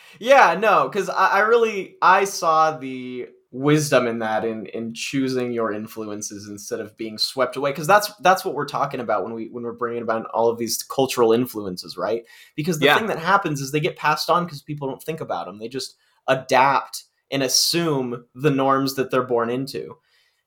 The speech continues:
Speaker 1: And it's like, think about it and choose. You know, you don't have to make the right choice, but thinking about it is better than not. And you'll get better the more choices you make.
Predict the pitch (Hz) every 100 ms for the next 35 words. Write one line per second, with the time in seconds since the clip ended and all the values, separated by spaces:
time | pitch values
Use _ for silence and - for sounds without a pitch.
0 | _ 156 175 180 185 180 - 208 226 185
1 | 190 196 - 147 147 160 160 87 - -
2 | 175 180 190 226 196 196 196 180 139 113
3 | 147 147 101 82 - - - - - 175
4 | 180 160 131 113 107 104 113 - 113 117
5 | 101 95 87 78 - 113 120 139 117 -
6 | 127 120 110 110 110 104 107 98 98 95
7 | 82 73 - _